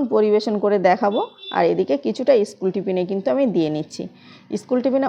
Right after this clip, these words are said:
অবশ্যই এভাবে দিয়ে দেখবেন, ছোটরা ভীষণ, ভীষণ খুশি হবে। যে কোনো সময় খেতে মন চাইলে ঝটপট এক কাপ ময়দা দিয়ে এত মজার নুডলস বানানো যায়, না দেখলে বিশ্বাসই করতে পারবেন, আর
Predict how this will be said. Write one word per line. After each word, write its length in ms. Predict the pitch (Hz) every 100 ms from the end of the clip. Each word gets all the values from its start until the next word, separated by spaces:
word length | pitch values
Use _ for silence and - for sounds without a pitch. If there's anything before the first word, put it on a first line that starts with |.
| -
অবশ্যই 500 | 185 185 226 269 226
এভাবে 280 | 214 220 226
দিয়ে 220 | 208 220
দেখবেন, 340 | 208 202 233 427 - _ -
ছোটরা 360 | 214 233 277
ভীষণ, 560 | 208 - 226 233 294 285 202
ভীষণ 380 | 214 - 269
খুশি 360 | 240 - 214 262
হবে। 220 | 240 240 403 - - -
যে 260 | 185 254 262
কোনো 260 | 294 294
সময় 340 | 285 240 240 233
খেতে 260 | 240 226
মন 280 | 233 214 220
চাইলে 280 | 214 233 226
ঝটপট 580 | 185 254 285 285 208 180
এক 220 | - 226 247 -
কাপ 140 | 254
ময়দা 380 | 233 196 202 233
দিয়ে 220 | 220 240 233 -
এত 280 | - 175 170
মজার 480 | 220 220 214 214 208
নুডলস 520 | 185 175 175 220 233 190
বানানো 440 | 202 196 226 233
যায়, 220 | 196 220 - - - -
না 220 | 190 190
দেখলে 300 | 185 202 208
বিশ্বাসই 440 | 180 - 214 - 208
করতে 260 | 214 214
পারবেন, 340 | 208 214 214
আর 80 | 226